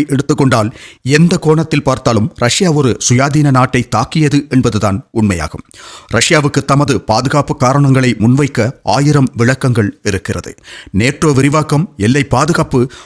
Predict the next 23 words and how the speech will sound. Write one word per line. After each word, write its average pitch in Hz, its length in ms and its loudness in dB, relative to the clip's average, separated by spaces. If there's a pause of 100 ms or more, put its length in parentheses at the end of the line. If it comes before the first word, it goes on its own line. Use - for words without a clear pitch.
(120)
மேற்கத்திய 131 680 0
அழுத்தம் 160 380 0
என்று 143 200 0
பல 156 320 0
காரணங்கள் 131 600 2 (100)
சொல்லலாம். 98 460 -2 (380)
ஆனால் 113 340 0 (120)
நடந்தது 151 520 0 (140)
ஒரு 120 140 0
நாட்டின் 120 380 2
மீது 123 240 2 (120)
இன்னொரு 170 340 2
நாடு 123 300 2
தாக்குதல் 123 380 -2
நடத்திய 107 440 0
சம்பவம்தான். 90 560 -2 (440)
அந்த 135 280 2
நேரத்தில் 147 500 0
இந்தியா 135 320 2
ரஷ்யாவை 135 460 0 (200)
வெளிப்படையாக 139 680 0
கண்டித்ததா, 123 540 0 (340)
புட்டினை 180 380 0